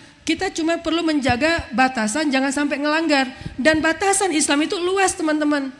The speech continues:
Kalau kita selama ini sering bilang orang melanggar, karena kita tahu batasan Islam itu sempit. Sehingga bergerak dikit, break the line. Be-, bergerak dikit udah keluar. Padahal kalau kita tahu betapa luas batasan Islam, nggak gampang kita keluar dari jalur.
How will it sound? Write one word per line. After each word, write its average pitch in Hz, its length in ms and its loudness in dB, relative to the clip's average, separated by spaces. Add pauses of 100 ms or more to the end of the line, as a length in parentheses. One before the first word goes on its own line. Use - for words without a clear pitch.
(280)
Kalau 302 240 4
kita 339 240 0
selama 311 320 2
ini 320 160 2
sering 302 380 0
bilang 285 240 2
orang 285 180 2
melanggar, 277 560 2 (240)
karena 285 160 -2
kita 294 240 -4
tahu 285 240 -2
batasan 233 480 -2
Islam 240 220 -2
itu 285 100 -4
sempit. 302 400 -4 (560)
Sehingga 269 480 0
bergerak 240 460 0
dikit, 349 260 0 (560)
break 254 240 -2
the 214 80 2
line. 208 540 0
Be-, 233 340 0
bergerak 240 380 0
dikit 254 260 0
udah 233 220 0
keluar. 220 340 2 (220)
Padahal 247 340 0
kalau 269 160 -2
kita 262 240 -2
tahu 277 220 0
betapa 262 400 0
luas 254 260 2
batasan 240 400 0
Islam, 277 320 -2 (300)
nggak 208 180 0
gampang 240 400 0
kita 214 240 -6
keluar 214 240 -2
dari 202 400 -4
jalur. 202 400 -2